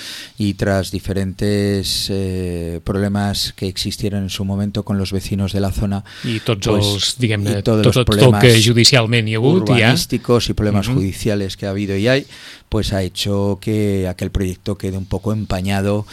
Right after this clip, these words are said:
Speaker 1: en, frente a lo que podía ser un futuro proyecto de ocio nocturno en Sitges. No descartaría que las cosas puedan evolucionar y que con las nuevas tecnologías se puede llegar a algún tipo de negocio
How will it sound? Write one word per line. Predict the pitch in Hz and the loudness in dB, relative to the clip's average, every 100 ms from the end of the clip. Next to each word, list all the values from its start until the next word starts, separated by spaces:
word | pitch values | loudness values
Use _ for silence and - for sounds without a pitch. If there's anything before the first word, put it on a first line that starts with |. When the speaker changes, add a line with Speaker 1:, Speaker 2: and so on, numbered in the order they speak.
| - - - - | -18 -20 -10 -4
Speaker 1:
en, | 101 95 92 90 85 85 90 87 90 85 85 | -2 -2 -2 -4 -6 -8 -10 -12 -12 -14 -12
frente | - 101 95 107 | -6 -6 -4 -4
a | 104 | -4
lo | 95 | -4
que | 90 | -4
podía | 98 95 95 95 | -4 -2 -2 -4
ser | - 101 101 | -4 -4 -4
un | 101 | -6
futuro | - 98 98 98 | -8 -6 -4 -2
proyecto | 95 90 90 - 104 98 95 92 90 | -2 -4 -6 -6 -4 -2 -2 -4 -4
de | 92 | -4
ocio | - 92 | -4 -4
nocturno | 90 98 92 | -6 -8 -8
en | 87 | -8
Sitges. | 92 - 90 - - - - - | -10 -10 -12 -12 -16 -20 -20 -14
No | 101 110 117 | -6 -2 -2
descartaría | 98 - 98 104 101 117 107 | -2 -6 -8 -6 -4 -2 -4
que | 98 | -6
las | 98 98 | -8 -8
cosas | 95 101 98 | -8 -10 -6
puedan | 101 98 95 | -6 -4 -4
evolucionar | 92 92 - 104 147 165 | -6 -8 -6 -4 -2 -2
y | 123 | -4
que | 101 | -6
con | - 95 | -6 -6
las | 92 | -4
nuevas | 101 98 - | -2 -2 -4
tecnologías | 90 98 92 90 123 131 107 | -8 -6 -6 -4 -2 -2 -2
se | 101 | -4
puede | 104 98 | -4 -4
llegar | 90 95 | -4 -6
a | 92 | -4
algún | 92 | -6
tipo | 92 101 98 | -4 -4 -2
de | 90 | -4
negocio | 87 87 107 - 107 | -4 -4 -4 -2 -2